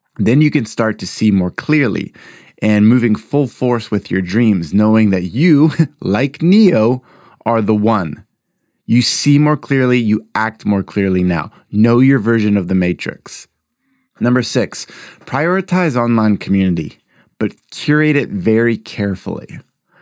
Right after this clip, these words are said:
So community is one of the biggest words from twenty twenty-one. If you looked at word clouds, I'm sure it would pop to the surface.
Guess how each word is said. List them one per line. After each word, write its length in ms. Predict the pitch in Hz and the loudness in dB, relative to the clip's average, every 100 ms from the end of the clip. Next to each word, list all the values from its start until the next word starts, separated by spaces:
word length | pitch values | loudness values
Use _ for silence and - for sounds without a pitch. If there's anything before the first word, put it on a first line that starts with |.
| _ _ _ | _ _ _
So 160 | - 127 | -6 -4
community 480 | - 151 165 180 165 | 0 2 4 4 2
is 100 | 117 | 2
one 140 | 120 | 0
of 140 | 117 95 | 0 -2
the 80 | |
biggest 600 | 90 87 127 123 131 - | -4 -2 -2 0 -2 -4
words 460 | 95 104 101 95 90 | -2 0 2 0 -4
from 180 | - 95 | -6 -6
twenty 280 | - 101 95 | -4 -2 -2
twenty-one. 540 | - 98 95 90 85 | -2 -2 0 -2 -2
If 120 | 87 | -4
you 80 | 110 | -4
looked 360 | 98 107 - - | -4 -4 -4 -4
at 300 | 101 92 - | -2 -2 -4
word 380 | 92 104 101 95 | -2 0 -2 -4
clouds, 380 | 101 90 87 | -4 -2 -2
I'm 140 | 92 98 | -2 -2
sure 300 | - 107 101 | -2 -2 0
it 40 | |
would 160 | 98 85 | -2 -4
pop 240 | 98 95 | -6 -6
to 120 | - | -6
the 100 | 90 | -8
surface. 600 | - 95 87 - - - | -6 -8 -8 -10 -14 -14